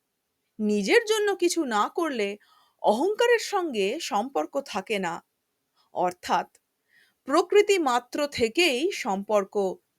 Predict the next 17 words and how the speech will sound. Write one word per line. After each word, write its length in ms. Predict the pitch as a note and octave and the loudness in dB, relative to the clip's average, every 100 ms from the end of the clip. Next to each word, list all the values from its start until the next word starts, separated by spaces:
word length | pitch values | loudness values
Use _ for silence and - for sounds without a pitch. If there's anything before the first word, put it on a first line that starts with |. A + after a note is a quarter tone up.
| - | -6
ছিন্ন 320 | - B3+ B3 F#3 | -4 -2 -2 -4
হয়। 280 | F3+ - - _ - _ - - _ | -6 -14 -16 _ -20 _ -20 -20 _
তাই 200 | D#4 E4 | 4 4
সাধকদের 720 | - B3+ G3+ A#3 C4 B3 D4 A3+ | 0 0 0 0 -4 -2 -4 -4
উচিত 380 | C4 D4 C4 B3+ _ _ _ - | -6 -4 -6 -8 _ _ _ 6
কর্মকে 720 | B3+ C4 E4+ G4+ G4+ D#4 B3+ | 8 8 4 0 0 0 -2
গুরুত্ব 500 | A#3 A#3 B3+ - - A#3 F#3+ - _ - | -2 -4 -4 -6 0 2 2 -8 _ -4
না 280 | G#3 G#3+ C#4 | 2 4 4
দিয়ে 380 | E4+ C#4+ F3+ G3 _ _ | 2 0 -2 -6 _ _
নিজের 460 | A3 A#3+ C4+ F4 D#4+ | -4 -2 2 2 0
বিবেককে 880 | F3+ F3+ A3 A3 F4 F4+ - G3 F3+ - _ | -4 -4 -2 0 -2 -4 -2 -2 -2 -12 _
গুরুত্ব 500 | G3 G#3+ A#3+ C4+ - | -4 -2 -2 -4 -2
দেওয়া। 320 | F#3+ F3 E3+ E3+ - _ _ _ _ | -2 -2 -6 -8 -14 _ _ _ _
বিবেককে 640 | F#3 G#3+ A3 G#4 - D4+ G3+ - _ _ - | -2 0 2 0 -2 -2 -2 -4 _ _ -10
গুরুত্ব 520 | G3 A#3+ C4+ - G#3+ | -2 0 -2 2 2
দিলে 460 | G3 A3 G3+ F#3 - | 2 2 2 2 -2
বিবেক 520 | F3+ A3 G3 A#3+ A#3+ | -6 -4 6 6 6